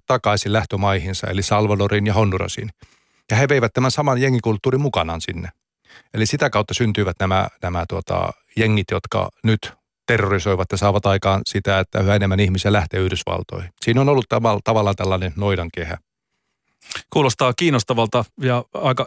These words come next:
Speaker 2: hirveältä, että tässä nyt on tavallaan tämmönen jonkunlainen bumerangi sitten tullut takaisin sen suhteen. Ö, mikään uusi ilmiö tää, ö, tämä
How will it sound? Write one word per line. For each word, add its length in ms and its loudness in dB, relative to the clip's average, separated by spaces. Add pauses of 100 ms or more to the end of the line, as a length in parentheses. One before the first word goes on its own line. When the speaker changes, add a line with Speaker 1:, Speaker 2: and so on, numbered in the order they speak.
Speaker 2:
hirveältä, 460 2
että 200 -4
tässä 240 -2
nyt 200 -4
on 160 2
tavallaan 360 2
tämmönen 200 2
jonkunlainen 320 4
bumerangi 500 4
sitten 320 -2
tullut 240 0 (580)
takaisin 400 2
sen 320 0
suhteen. 560 -2
Ö, 520 -2
mikään 340 2
uusi 320 2
ilmiö 340 2
tää, 280 2 (160)
ö, 40 0 (1200)
tämä 260 2